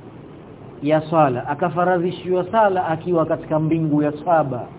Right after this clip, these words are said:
na akafaradhishiwa swala hamsini kwa waja wake. Mtume sallam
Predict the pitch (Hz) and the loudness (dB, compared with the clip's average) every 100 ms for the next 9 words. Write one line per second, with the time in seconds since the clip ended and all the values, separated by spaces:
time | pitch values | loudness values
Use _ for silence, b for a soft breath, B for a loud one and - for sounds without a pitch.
0 | - - - - - - - - - - | -18 -18 -18 -18 -18 -18 -18 -18 -18 -18
1 | - - 147 180 170 180 175 175 175 175 | -18 -12 0 2 2 0 2 2 4 2
2 | 175 214 214 202 208 - - - - - | 0 2 6 6 6 -2 -18 -18 -12 0
3 | 170 170 170 175 175 - 233 190 156 156 | 4 4 4 2 0 0 0 2 2 2
4 | 139 123 120 107 - - - - - - | 2 0 -4 -6 -10 -18 -18 -18 -18 -18
5 | - - - - - - - - - - | -18 -18 -18 -18 -20 -20 -20 -20 -20 -20
6 | - - - - - - - - 185 196 | -18 -18 -16 -14 -14 -14 -16 -2 0 2
7 | - 214 208 | 2 4 6